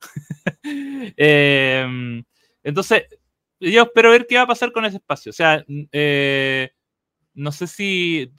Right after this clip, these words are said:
o sea, ver qué van, qué van a usar, probablemente signifique, no sé, que hayan, ojalá que haya más mesas, como,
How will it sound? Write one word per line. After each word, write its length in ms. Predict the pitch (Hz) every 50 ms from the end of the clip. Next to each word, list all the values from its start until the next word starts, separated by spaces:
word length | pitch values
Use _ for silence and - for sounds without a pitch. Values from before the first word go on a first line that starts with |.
| _ _
o 60 | 139
sea, 200 | - 151 127 - -
ver 180 | 156 165 151
qué 100 | - 180
van, 200 | 180 185 185 151 151 147 _
qué 120 | - 160
van 140 | 160 160 160
a 40 | 160
usar, 320 | - - 233 247 240 240
probablemente 560 | 233 190 180 180 175 180 180 175 - 180 175
signifique, 580 | - - 185 170 160 - 185 160 170 160 160 151 -
no 80 | 139
sé, 160 | - - _
que 100 | _ 120
hayan, 240 | 117 127 135 135 135
ojalá 280 | 131 - 139 143 151 151
que 80 | 147 156
haya 100 | 160 160
más 180 | 160 165 165
mesas, 800 | 170 190 208 202 202 196 180 - - 185 180 180 175 175 175 165
como, 480 | - 170 165 165 160 160 160 160 160 -